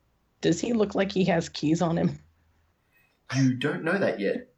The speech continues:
Speaker 2: I mean, there's a lot of people in front of him, and there's a lot happening.
Speaker 1: Just, I,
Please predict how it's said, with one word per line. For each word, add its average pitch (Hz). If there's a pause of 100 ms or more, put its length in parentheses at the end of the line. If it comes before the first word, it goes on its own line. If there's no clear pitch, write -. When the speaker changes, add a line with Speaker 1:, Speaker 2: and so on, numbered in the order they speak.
Speaker 2:
I 110
mean, 120
there's 123
a 139
lot 135
of 151
people 143
in 120
front 110
of 131
him, 208
and -
there's 123
a 117
lot 120
happening. 143 (1500)
Speaker 1:
Just, - (260)
I, -